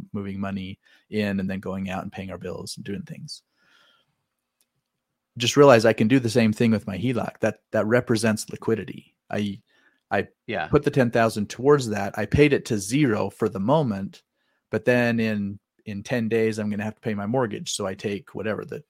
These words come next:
Speaker 1: the three grand that I need to use to go pay the mortgage. And then, uh, my car payment comes due. So I take the eight hundred bucks and I go and ma-, make my car payment. So I'm, over the course of the month,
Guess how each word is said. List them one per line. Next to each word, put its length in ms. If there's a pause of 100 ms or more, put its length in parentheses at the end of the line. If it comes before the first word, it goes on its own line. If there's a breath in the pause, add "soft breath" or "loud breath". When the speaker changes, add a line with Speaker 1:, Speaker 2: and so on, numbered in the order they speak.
(100)
Speaker 1:
the 140
three 240
grand 440 (320)
that 100
I 60
need 160
to 120 (140)
use 140
to 100
go 100
pay 180
the 100
mortgage. 520 (520 soft breath)
And 160
then, 460 (260)
uh, 140
my 140
car 200
payment 300
comes 260
due. 200
So 120
I 40
take 260
the 280
eight 140
hundred 200
bucks 300
and 80
I 60
go 140
and 120
ma-, 120
make 140
my 100
car 240
payment. 340 (400 loud breath)
So 140
I'm, 320 (420)
over 160
the 100
course 260
of 80
the 40
month, 460